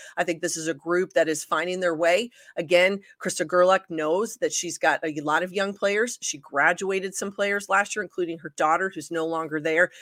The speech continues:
and leading that team at the point guard position, but giving them a different look and trying to play a few different styles.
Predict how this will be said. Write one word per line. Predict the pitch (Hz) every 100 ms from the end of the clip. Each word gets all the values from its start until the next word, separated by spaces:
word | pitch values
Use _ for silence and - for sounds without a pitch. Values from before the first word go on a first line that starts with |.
| - -
and | 160
leading | 156 165 180
that | 160
team | - 180 165
at | 160
the |
point | 151 170 165
guard | 214 165
position, | 160 151 180 175 156 - - -
but | 214 175
giving | 233 285 269
them | 247 240 -
a | 233
different | 208 214 202
look | 160 131 -
and | - 185
trying | 202 202
to | 208
play | - 208 208
a | 185
few | 185 214
different | 185 180 175
styles. | - 165 139 107 -